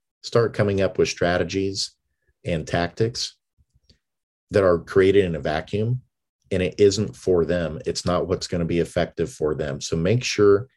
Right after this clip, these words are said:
you're including your employees in this kind of, uh, strategy and plan so that their inputs are being heard as well about what they need for their mental health and what they need to try and prevent burnout too.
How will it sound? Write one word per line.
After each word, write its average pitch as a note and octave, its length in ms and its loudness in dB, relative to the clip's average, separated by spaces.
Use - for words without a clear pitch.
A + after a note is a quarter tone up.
you're B2+ 200 2
including E2+ 760 -4
your F#2 160 2
employees E2+ 760 0
in G2 420 -2
this F#2 220 0
kind F#2 300 0
of, E2 120 -2
uh, D#2+ 240 -4
strategy F2 640 -2
and D2+ 180 -10
plan E2 460 -4
so - 160 0
that E2+ 180 2
their F#2 200 6
inputs E2+ 600 -4
are E2+ 100 2
being D#2+ 300 -2
heard D#2 400 0
as D2+ 160 -8
well C#2+ 420 -6
about - 300 -4
what E2+ 160 0
they E2 140 0
need D#2 280 -8
for - 120 -8
their D#2 160 0
mental D2+ 260 -6
health D2 340 -6
and G#2+ 100 0
what G2+ 140 4
they F#2 120 4
need F2 260 -4
to - 100 -8
try E2 240 -2
and D#2+ 140 -6
prevent D2 360 -4
burnout C#2+ 400 -6
too. B1+ 340 -2